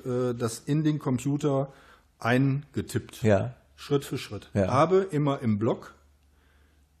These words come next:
Speaker 1: Tag für Tag durchgelesen.
Speaker 2: Ja.
Speaker 1: Was war das für ein Thema da?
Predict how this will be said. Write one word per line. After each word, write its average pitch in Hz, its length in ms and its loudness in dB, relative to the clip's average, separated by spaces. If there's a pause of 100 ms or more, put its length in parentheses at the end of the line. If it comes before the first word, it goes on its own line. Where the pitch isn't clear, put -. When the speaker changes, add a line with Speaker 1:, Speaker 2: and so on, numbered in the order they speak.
(460)
Speaker 1:
Tag 135 260 -6
für 147 160 -4
Tag 135 380 -4
durchgelesen. 160 880 0 (140)
Speaker 2:
Ja. 104 340 0 (180)
Speaker 1:
Was - 260 -8
war 104 100 -4
das 110 160 -6
für - 120 -6
ein 117 80 0
Thema 160 360 4
da? 180 500 2